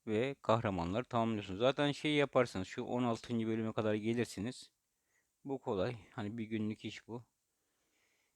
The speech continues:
Ee, şu kahramanları yapmakta tahmini bir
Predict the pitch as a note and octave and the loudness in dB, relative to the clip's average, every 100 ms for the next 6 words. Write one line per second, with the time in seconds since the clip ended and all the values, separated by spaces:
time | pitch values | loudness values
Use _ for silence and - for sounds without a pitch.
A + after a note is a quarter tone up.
0 | _ - A2 G#2 G2+ G2 G2 G2 G2+ - | _ -2 4 4 6 4 4 2 0 -4
1 | - _ _ - - - C#3+ D3+ D3+ D3 | -10 _ _ -20 -4 4 6 6 4 4
2 | C#3 C3+ B2 A#2+ G2+ - B2+ - A#2 A#2+ | 6 6 4 0 -4 -4 -4 4 4 6
3 | A#2+ A#2 B2+ | 4 2 0